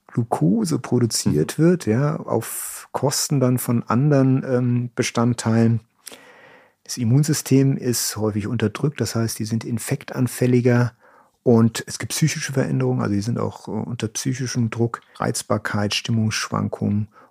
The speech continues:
Speaker 1: und auch der Zyklus bei, bei Frauen kann, ähm, unregelmäßig werden und bei Männern verminderte Libido entstehen. Und das sind Krankheiten, die, das ist ein bisschen fatal,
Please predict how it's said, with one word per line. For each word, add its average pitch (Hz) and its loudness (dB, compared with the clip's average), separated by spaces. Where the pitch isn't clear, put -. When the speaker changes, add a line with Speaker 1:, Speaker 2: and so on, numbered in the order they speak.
Speaker 1:
und 110 -2
auch 107 2
der - -8
Zyklus 147 2
bei, 113 2
bei 107 0
Frauen 113 -2
kann, 101 -2
ähm, 98 -6
unregelmäßig 110 2
werden 104 0
und 101 -6
bei 98 -4
Männern 101 -2
verminderte 101 -6
Libido 98 -6
entstehen. 98 -8
Und 110 2
das 131 4
sind 196 4
Krankheiten, 165 4
die, 165 4
das - -8
ist 143 -2
ein 135 -2
bisschen 135 0
fatal, 131 2